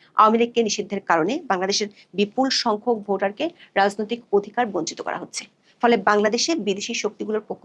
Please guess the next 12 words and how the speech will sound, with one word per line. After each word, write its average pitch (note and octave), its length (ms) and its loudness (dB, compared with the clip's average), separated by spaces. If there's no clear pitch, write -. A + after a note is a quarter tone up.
থেকে G#3 220 -2
যে G#3 60 4
চাপ G3 220 4
সরকার G3+ 220 2
এতদিন G3 280 0
মোকাবেলা F#3 280 -4
করছিল, A#3+ 300 0
তার B3 240 4
সাথে C#4+ 200 2
মিত্র A#3 240 -2
মানবাধিকার G3 540 0
সংগঠনের G#3 400 -2